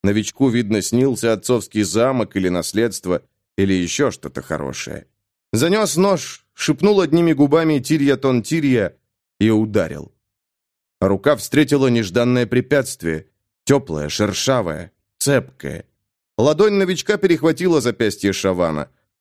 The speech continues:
Тот положил вторую руку поверх рукояти, чтобы продавить защиту. Новичок выставил колено из-под шкуры и пнул Хаггота прямо в шов на боку. От боли Шаван ослабил хватку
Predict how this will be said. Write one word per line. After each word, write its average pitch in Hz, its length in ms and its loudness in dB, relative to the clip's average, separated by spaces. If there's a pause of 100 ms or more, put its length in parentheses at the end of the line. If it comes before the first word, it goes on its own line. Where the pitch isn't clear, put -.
Тот 113 220 0
положил 117 420 2
вторую 147 380 2
руку 156 220 2
поверх 131 360 2
рукояти, 147 520 0
чтобы 131 300 2
продавить 127 640 -2
защиту. - 640 -6 (320)
Новичок 90 460 0
выставил 104 520 0
колено 110 360 0
из-под 95 320 -4
шкуры 120 360 0
и 104 40 4
пнул 127 280 0
Хаггота 107 520 0
прямо 120 360 0
в - 80 -16
шов - 320 0
на 95 120 -2
боку. 90 440 -6 (300)
От 120 220 0
боли 156 340 2
Шаван 151 380 0
ослабил 156 440 0
хватку 151 580 0